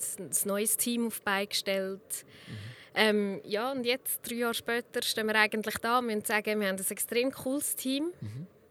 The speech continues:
Speaker 1: Ähm, ich bin die Inhaberin, aber mein Team darf mitschwätzen.
Speaker 2: Mhm.
Speaker 1: Also, wenn ich Entscheidungen treffe, treffe ich sie selten allein, <laughs> sondern wirklich im Team inne. Und auch, ähm,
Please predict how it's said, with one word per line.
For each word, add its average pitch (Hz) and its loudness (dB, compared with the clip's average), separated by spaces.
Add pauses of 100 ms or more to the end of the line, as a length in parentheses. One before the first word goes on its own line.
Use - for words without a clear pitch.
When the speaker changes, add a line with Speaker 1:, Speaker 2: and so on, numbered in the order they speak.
(200)
Speaker 1:
Ähm, 196 -2
ich 202 -8
bin 208 -8
die 214 -2
Inhaberin, 233 -2
aber 196 -6
mein 196 -4
Team 190 -6
darf 175 -6
mitschwätzen. 262 -4 (340)
Speaker 2:
Mhm. 131 -12 (640)
Speaker 1:
Also, 190 -4
wenn 175 -6
ich 180 -10
Entscheidungen 190 -8
treffe, 190 -8
treffe 185 -8
ich - -6
sie 214 -2
selten 196 0
allein, 196 0 (100)
<laughs> 226 4
sondern 208 0
wirklich 220 -4
im 214 -4
Team 208 -6
inne. 247 -4 (920)
Und 233 2
auch, 214 8
ähm, 196 0